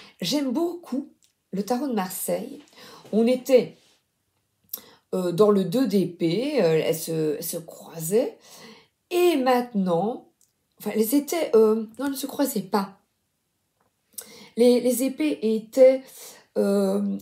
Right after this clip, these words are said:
arrondies avec une fleur au milieu. Et maintenant, le trois, eh bien, le dénouement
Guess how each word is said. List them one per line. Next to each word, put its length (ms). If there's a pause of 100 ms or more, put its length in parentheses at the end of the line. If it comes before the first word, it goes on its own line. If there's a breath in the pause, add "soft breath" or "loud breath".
(160)
arrondies 560
avec 140
une 120
fleur 380
au 80
milieu. 360
Et 100
maintenant, 420
le 200
trois, 600 (880 loud breath)
eh 100
bien, 260
le 140
dénouement 880